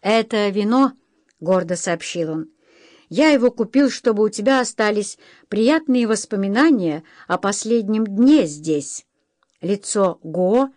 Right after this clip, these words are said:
расплылось в улыбке. Элен немного успокоилась. "Ты думаешь, что если я завтра проснусь с головной болью от похмелья, то буду вспоминать об этом вечере с радостью?"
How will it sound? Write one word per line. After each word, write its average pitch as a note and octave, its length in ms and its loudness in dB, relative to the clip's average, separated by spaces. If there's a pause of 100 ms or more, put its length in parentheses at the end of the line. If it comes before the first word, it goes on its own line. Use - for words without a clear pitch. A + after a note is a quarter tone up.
(500)
расплылось G3+ 800 -2
в G3+ 80 -4
улыбке. F3 600 -4 (640)
Элен B3 500 2
немного G#3 500 0
успокоилась. F3+ 1000 -2 (2750)
"Ты E4 120 4
думаешь, C#4+ 420 8
что - 140 -2
если B3 340 4
я A#3+ 180 2
завтра G3 420 -2
проснусь G#3+ 520 0
с G3 40 -4
головной F#3 460 0
болью E3+ 460 2
от G3+ 140 -2
похмелья, A3 680 0 (580)
то C#4+ 120 4
буду B3+ 240 4
вспоминать A#3 640 -2
об G#3+ 120 0
этом A#3 220 0
вечере A3+ 420 -2
с A3 120 -8
радостью?" C4 680 -4